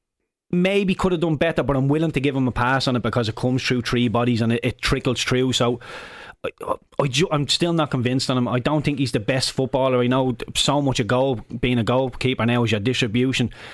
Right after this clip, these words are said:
I think with his feet he can be good, but at times he puts players into an awful lot of trouble. Like the,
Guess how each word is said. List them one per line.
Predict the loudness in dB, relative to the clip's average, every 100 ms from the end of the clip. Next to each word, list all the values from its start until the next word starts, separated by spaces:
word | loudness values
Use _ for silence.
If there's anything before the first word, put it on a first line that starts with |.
| -8
I | -4
think | -2 0
with | 0
his | 0
feet | 0 0 0
he | -2 -2
can | 0 0
be | 0 0
good, | 0 0 -2
but | -2
at | -2 0
times | 0 0 0
he | -2
puts | -2 -2
players | 0 0 2
into | 0 0
an | 0
awful | 0 0 0
lot | 0
of | 0
trouble. | 0 0 2
Like | 0 2
the, | 0 0